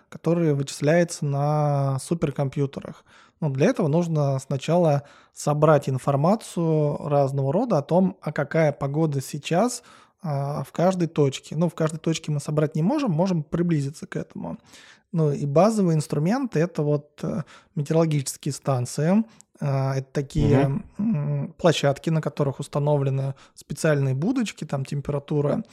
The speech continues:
Speaker 1: измеряется на высоте двух метров, ветер на высоте десяти метров, а, ну и другие приборы, которые там осадки, влажность, давление,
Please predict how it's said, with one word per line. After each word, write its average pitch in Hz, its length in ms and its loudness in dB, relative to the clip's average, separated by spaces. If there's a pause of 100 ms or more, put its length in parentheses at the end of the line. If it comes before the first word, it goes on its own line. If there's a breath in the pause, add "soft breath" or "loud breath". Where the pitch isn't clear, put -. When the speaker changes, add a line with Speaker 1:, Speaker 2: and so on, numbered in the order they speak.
(240 loud breath)
Speaker 1:
измеряется 139 640 -2
на 139 60 0
высоте 139 380 -6
двух 190 340 -2
метров, 170 500 2
ветер 143 340 -2
на 135 120 -2
высоте - 320 -8
десяти 143 400 -4
метров, 220 420 0 (460 loud breath)
а, 143 460 0
ну 226 180 2
и 170 140 2
другие 156 580 0
приборы, 160 480 2
которые 147 600 -2
там 185 640 -6
осадки, 180 880 0 (120)
влажность, 156 640 2
давление, 147 800 2